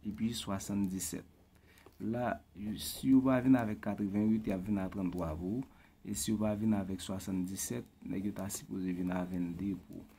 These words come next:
Men boul pa favori pou aswè a. An mete l katrevennyit swasanndinsèt oubyen an mete l swasanndinsèt trannntwa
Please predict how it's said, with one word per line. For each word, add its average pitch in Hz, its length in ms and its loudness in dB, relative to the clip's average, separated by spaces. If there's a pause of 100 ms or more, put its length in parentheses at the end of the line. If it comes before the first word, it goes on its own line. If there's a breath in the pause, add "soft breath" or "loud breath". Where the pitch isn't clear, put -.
(220 loud breath)
Men 95 220 -6
boul 98 180 2
pa 101 240 4
favori 101 560 0
pou 95 220 2
aswè 92 340 -2
a. 104 60 -4 (420 loud breath)
An 101 220 0
mete 107 340 0
l 110 140 2 (180)
katrevennyit 107 760 0
swasanndinsèt 101 720 -2
oubyen 101 280 2
an 101 80 6
mete 104 320 0
l 120 80 -4 (800 loud breath)
swasanndinsèt 107 1000 0
trannntwa 113 560 -2